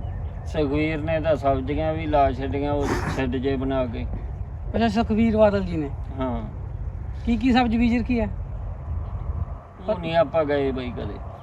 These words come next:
Speaker 2: ਅੱਛਾ, ਮਤਲਬ ਜਿੱਥੇ ਬਾਦਲ ਸਾਹਿਬ ਦਾ ਅੰਤਿਮ ਸੰਸਕਾਰ ਕੀਤਾ ਗਿਆ ਸੀ ਪ੍ਰਕਾਸ਼ ਸਿੰਘ ਬਾਦਲ ਦਾ, ਉਦੋਂ ਅੱਗੇ ਜੋ ਸ਼ੈੱਡ ਜੇ ਲੱਗੇ ਹੋਏ ਨੇ,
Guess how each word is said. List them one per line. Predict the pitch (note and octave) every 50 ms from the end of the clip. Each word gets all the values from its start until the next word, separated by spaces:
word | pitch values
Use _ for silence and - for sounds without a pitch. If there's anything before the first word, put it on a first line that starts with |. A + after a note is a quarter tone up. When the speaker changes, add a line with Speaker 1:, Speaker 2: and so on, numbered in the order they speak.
| - - B3
Speaker 2:
ਅੱਛਾ, | B3+ B3 D4
ਮਤਲਬ | C#4+ D4 D4 D#4 C#4+
ਜਿੱਥੇ | A#3+ C#4 A#3 - C4+ D4 D4
ਬਾਦਲ | A#3 G#3 A#3 A#3 A#3 A#3+ A#3
ਸਾਹਿਬ | - A#3+ A#3+ B3+ A#3+
ਦਾ | C4+
ਅੰਤਿਮ | C4 A#3+ A3 B3+ B3
ਸੰਸਕਾਰ | - A#3+ A#3 - - - A#3 A3 G#3+
ਕੀਤਾ | G#3 A3 G#3 - - A3
ਗਿਆ | G#3 F#3+ -
ਸੀ | F#3 F#3+
ਪ੍ਰਕਾਸ਼ | F#3 F#3+ F#3+ F#3+ F#3 F#3
ਸਿੰਘ | G3+ G#3
ਬਾਦਲ | G3 G#3 G3+ F#3+ F#3
ਦਾ, | F#3+
ਉਦੋਂ | G#3 G#3 G3 G3+ A3 G#3
ਅੱਗੇ | G3 A3
ਜੋ | A3+ A3+ G#3
ਸ਼ੈੱਡ | - G#3 F#3+ F3 F#3
ਜੇ | G3 G3
ਲੱਗੇ | F#3+ F#3 E3+ F3
ਹੋਏ | F3 F3 F3 F3
ਨੇ, | E3+ D#3